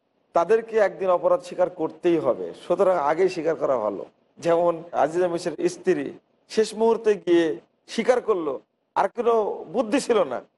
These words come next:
অনুরূপভাবে পৃথিবীর সকল অপরাধী এইভাবে অপরাধটা স্বীকার করে, কিন্তু অনেকটা লেন্দি করে, দেরি করে, এটাই হলো ইতিহাস। তো সবচেয়ে বড় ইতিহাস, ইতিহাস থেকে শিক্ষা নেয় না। এটাই আমরা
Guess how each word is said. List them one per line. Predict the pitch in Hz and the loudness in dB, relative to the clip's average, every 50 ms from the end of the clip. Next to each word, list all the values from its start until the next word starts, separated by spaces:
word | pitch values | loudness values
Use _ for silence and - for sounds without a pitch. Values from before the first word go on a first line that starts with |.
| _ _ _ | _ _ _
অনুরূপভাবে | - 165 202 233 262 269 214 254 262 262 - | -2 -2 0 0 -2 0 0 0 -2 -2 -4
পৃথিবীর | 254 - 262 254 220 - 226 | -10 -10 -8 -6 -6 -6 -6
সকল | 214 - - 214 214 - 233 247 233 220 202 - _ _ _ _ _ _ | -6 -4 -4 -4 0 2 2 2 2 0 -6 -10 _ _ _ _ _ _
অপরাধী | - 156 151 135 208 214 208 208 180 214 208 185 151 139 - _ _ _ _ _ _ _ _ _ - | -2 -2 0 2 2 4 4 2 0 -4 -6 -6 -8 -10 -14 _ _ _ _ _ _ _ _ _ 0
এইভাবে | - 175 175 180 208 226 262 277 262 | 2 2 2 2 2 4 4 4 4
অপরাধটা | 247 220 247 254 240 240 - 226 208 - | 4 2 0 0 0 0 -2 -4 -4 -4
স্বীকার | 220 185 202 208 190 185 196 | -4 0 2 2 2 4 2
করে, | 208 208 202 175 131 104 - _ _ _ _ _ _ _ _ | 2 2 2 0 -2 -4 -8 _ _ _ _ _ _ _ _
কিন্তু | - 190 190 180 180 170 | -4 -2 2 2 2 2
অনেকটা | 170 180 170 - 175 165 160 151 - - _ _ _ - 143 | 2 2 2 2 2 4 2 0 -2 -6 _ _ _ -2 0
লেন্দি | 170 190 190 190 175 185 - 156 | 0 2 2 0 -2 -2 2 2
করে, | 143 131 135 135 127 - - - | 2 4 2 0 -4 -6 -2 0
দেরি | 165 208 214 240 226 180 196 | 2 2 2 2 2 4 4
করে, | 185 147 131 123 - - _ _ _ _ _ - | 2 2 2 -4 -8 -12 _ _ _ _ _ -8
এটাই | 170 - - 254 240 240 | 0 2 4 4 4 4
হলো | 233 220 214 233 | 2 0 -2 -4
ইতিহাস। | - 233 208 180 170 143 123 - - - _ _ _ _ _ _ - | -6 -4 -2 0 0 0 0 -4 -10 -20 _ _ _ _ _ _ -4
তো | - 165 - | -4 0 2
সবচেয়ে | - 196 - - - - 277 - | 0 0 0 0 -2 -2 2 2
বড় | 247 254 247 254 247 | 4 4 2 2 -2
ইতিহাস, | 247 240 226 208 202 185 180 - 175 190 | -4 -4 -2 0 0 0 -2 -2 -6 -4
ইতিহাস | 190 220 220 208 208 - | -2 0 0 0 0 0
থেকে | 208 190 190 190 185 - | -2 0 0 -2 -2 -4
শিক্ষা | 180 123 - 143 110 | -8 -6 -4 -6 -6
নেয় | 95 87 85 82 | -6 -8 -10 -12
না। | 80 - _ _ _ _ _ _ _ _ _ _ _ - - - - 185 | -16 -18 _ _ _ _ _ _ _ _ _ _ _ -12 -8 -4 -2 -2
এটাই | 196 185 247 262 240 220 | 2 2 4 4 4 2
আমরা | 208 220 | 2 0